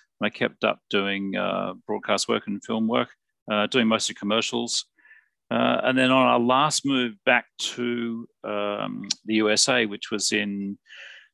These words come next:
twenty, uh, sixteen, seventeen, I was directing at one of the networks in Australia, uh,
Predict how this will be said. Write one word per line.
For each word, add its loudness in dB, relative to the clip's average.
twenty, -4
uh, -6
sixteen, -2
seventeen, -4
I 2
was 2
directing 0
at 0
one 0
of 0
the 0
networks 0
in -2
Australia, 0
uh, -2